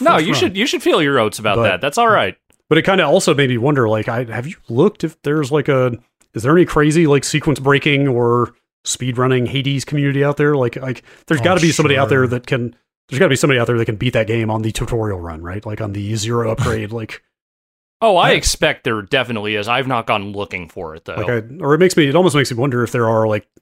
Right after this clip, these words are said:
Speaker 1: safeguards in place to stop you from doing that. Like, at a certain point, do they just force you to die?
Speaker 3: Oh.
Speaker 1: To, like, force you to go through? 'Cause, you know, you don't go back to the hub and start seeing how to upgrade your stuff until you die the
Speaker 3: Yeah.
Speaker 1: first time. I wonder if you can finish the, the game.
Speaker 3: From, like, from boot to, like,
Speaker 1: Yeah.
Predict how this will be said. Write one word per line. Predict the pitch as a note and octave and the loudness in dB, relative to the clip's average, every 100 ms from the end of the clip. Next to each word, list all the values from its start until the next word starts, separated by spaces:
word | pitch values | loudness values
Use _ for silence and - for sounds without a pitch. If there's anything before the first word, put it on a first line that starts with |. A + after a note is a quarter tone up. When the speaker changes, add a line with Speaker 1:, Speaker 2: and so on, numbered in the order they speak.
| - | -6
Speaker 1:
safeguards | - C3+ B2 A2 | 0 0 0 -2
in | G#2 | 0
place | - A#2 - | 0 0 -4
to | A2+ | -6
stop | - A#2 A2+ | -4 -4 -4
you | G#2 | -8
from | G#2 | -12
doing | F#2+ G2 | -10 -10
that. | G2 G2+ | -8 -8
Like, | G2+ A2 | -8 -6
at | |
a | G#2 | -4
certain | - A2+ | -6 -4
point, | - C3 A#2+ | -2 -2 -2
do | |
they | G2+ | -6
just | G2 - | -8 -8
force | A#2+ A#2+ - | -4 -4 -2
you | |
to | D3+ | -2
die? | D#3 D#3+ D3+ - _ _ _ - | 0 0 -2 -8 _ _ _ -12
Speaker 3:
Oh. | D3 D#3+ D#3 D3 B2+ G#2+ - _ _ _ | -8 -6 -4 -6 -6 -10 -16 _ _ _
Speaker 1:
To, | - | -8
like, | A2 G#2+ _ | -6 -6 _
force | - B2+ A#2+ | -8 -4 -4
you | B2+ | -4
to | |
go | A#2 | -2
through? | B2 C#3+ C3 | -2 -2 0
'Cause, | G3 | 2
you | C3+ | 2
know, | |
you | B2+ | 2
don't | C3+ B2+ | 0 2
go | |
back | B2 A#2 | 2 0
to | A2 | -2
the | G#2 | -2
hub | B2+ B2 | 2 2
and | A2+ | 0
start | - A2+ A2 | -4 -6 -6
seeing | - A#2 | -4 -4
how | A2 | -2
to | A2 | -2
upgrade | C3+ A2 | -2 -4
your | G2+ | -8
stuff | - - C#3 A#2+ | -8 -2 -2 -2
until | A2+ - A#2+ | -6 -6 -4
you | D3 | 0
die | D#3+ - | 0 0
the | |
Speaker 3:
Yeah. | B2+ | -2
Speaker 1:
first | A2+ G#2+ | -4 -4
time. | C#3+ C3+ | -4 -2
I | A#2 | -2
wonder | A2+ D#3+ E3 | 0 2 2
if | A#2+ | 0
you | C3+ B2 | -4 -8
can | - C3 A#2+ | -4 -2 -2
finish | C3+ A#2+ - | -4 -6 -6
the, | A#2+ | -10
the | A2 A2 | -10 -10
game. | A2 A#2+ G#2+ - _ _ - | -6 -4 -4 -8 _ _ -14
Speaker 3:
From, | - D3 | -4 -2
like, | C#3+ C3 D3 D#3 | -2 -4 -6 -10
from | - C#3+ A#2+ | -6 -4 -2
boot | C3 C3+ - - - | 0 0 0 -6 -8
to, | - C3+ B2+ B2 | -4 -2 0 -2
like, | A2+ | 0
Speaker 1:
Yeah. | C3 G#2 | 0 0